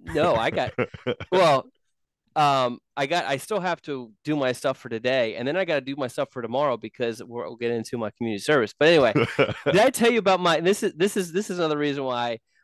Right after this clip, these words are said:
Speaker 1: I'm fat. But did I tell you about what my, one of my Christmas gifts were that I requested?
Speaker 2: No.
Speaker 1: I <laughs>
Speaker 2: Donuts?
Speaker 1: No, no. Um, so I work in bed, right? Um,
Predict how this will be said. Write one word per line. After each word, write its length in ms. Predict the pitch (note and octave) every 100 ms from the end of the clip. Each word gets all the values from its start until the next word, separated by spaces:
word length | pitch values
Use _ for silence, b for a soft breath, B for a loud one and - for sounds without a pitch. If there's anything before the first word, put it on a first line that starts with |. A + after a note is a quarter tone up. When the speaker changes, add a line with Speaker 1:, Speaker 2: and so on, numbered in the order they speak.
| -
Speaker 1:
I'm 140 | B2+
fat. 380 | - C#3+ A#2+ G2+ - _ _ -
But 180 | D#3+
did 80 | F3+
I 40 | F#3
tell 160 | G3
you 60 | F#3+
about 320 | F3 D#3 -
what 240 | D#3+ D3+ -
my, 180 | D3 B2+ - -
one 160 | D#3
of 60 | D#3
my 80 | C3
Christmas 380 | D3+ C#3 E3
gifts 280 | - F3 -
were 300 | F3+ F#3 G3 _ _ _ -
that 100 | C3+
I 80 |
requested? 760 | B2+ B2 A#2+ C#3 C#3 - F#3+ - _ _ _
Speaker 2:
No. 360 | E2 E2 D#2 C#2+ _ _ _ _ _ _ -
Speaker 1:
I 580 | C#3+ E3+ - - C3+ - - _ _
<laughs> 380 | _ _ _ -
Speaker 2:
Donuts? 480 | E2 F2 F#2+ - - _ _ _ _ -
Speaker 1:
No, 300 | E3 D#3 F2 -
no. 400 | E3 C#3+ A#2+ - -
Um, 560 | D#3+ D3 C3+ B2 B2 - _ _ _ _ _
so 260 | - F#3+ E3+
I 140 | D3+
work 320 | D#3+ F3+ F#3 F#3
in 140 | F#3
bed, 360 | C3+ B2+ D#3 - _ _ _ _ _
right? 320 | C#3+ C3 D3 _ _ _ B B B B _ _ _ -
Um, 360 | D#3+ C#3+ C3+